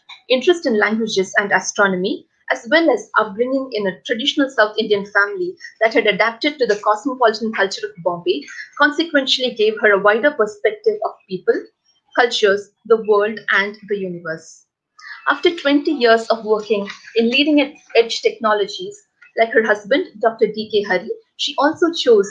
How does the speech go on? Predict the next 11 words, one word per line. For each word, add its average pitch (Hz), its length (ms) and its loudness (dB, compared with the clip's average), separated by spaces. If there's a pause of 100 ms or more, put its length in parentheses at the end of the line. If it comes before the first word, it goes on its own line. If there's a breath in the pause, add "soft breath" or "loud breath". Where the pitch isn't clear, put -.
(220)
to 226 180 -12
follow 247 320 2
the 262 180 0
calling 226 300 2
of 220 160 -4
her 196 140 2
heart - 360 0 (420 loud breath)
and 233 140 2
the 226 60 4
larger 202 360 2
interests 196 460 -2